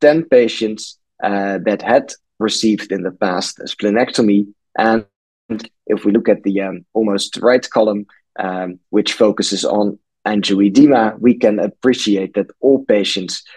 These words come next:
had a complete response following splenectomy in patients with marginal zone lymphoma. Let us now focus on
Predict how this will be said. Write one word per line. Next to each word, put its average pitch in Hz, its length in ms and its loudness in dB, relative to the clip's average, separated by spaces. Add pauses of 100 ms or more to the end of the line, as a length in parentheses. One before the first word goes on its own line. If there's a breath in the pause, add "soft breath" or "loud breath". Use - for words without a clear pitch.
(120 soft breath)
had 101 160 0
a 98 60 0
complete 110 480 0
response 92 520 -2
following 90 420 0
splenectomy 95 840 -6
in 101 160 -4
patients 87 480 -4
with 90 220 -6
marginal 92 480 -4
zone 101 300 0
lymphoma. 82 340 -6 (3500)
Let 165 160 8
us 170 140 2
now 160 180 4
focus 151 720 0 (140)
on 123 360 0